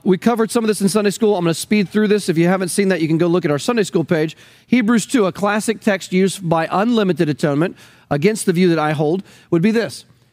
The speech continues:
"We see Jesus crowned with glory and honor because of the suffering of death, so that by the grace of God, he might taste death for everyone." And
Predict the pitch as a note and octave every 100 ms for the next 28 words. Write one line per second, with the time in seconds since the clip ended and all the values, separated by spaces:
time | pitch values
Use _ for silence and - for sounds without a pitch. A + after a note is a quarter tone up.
0 | _ _ - F#3 - B3+ F#3 G#3+ G#3 -
1 | A3 G#3 A3 F#3+ D3+ F3 G#3+ A3+ E3+ D#3+
2 | F3 A3+ - _ _ - F3+ G#3+ G#3 F#3
3 | F#3+ E3+ F3 A3+ A3 - A3+ A3 F#3 E3
4 | E3 E3 - _ _ - G#3 G3 G3+ F#3+
5 | D#3 G#3 A3+ G#3 F3+ G3 F#3 F3 A3 G3+
6 | G3+ - _ - G#3+ A#3 - D3 F#3+ G3
7 | - - F#3 F#3+ F3+ - - _ - F#3
8 | G3 F3+ C3 E2+ _ _ _ - F3+ F#3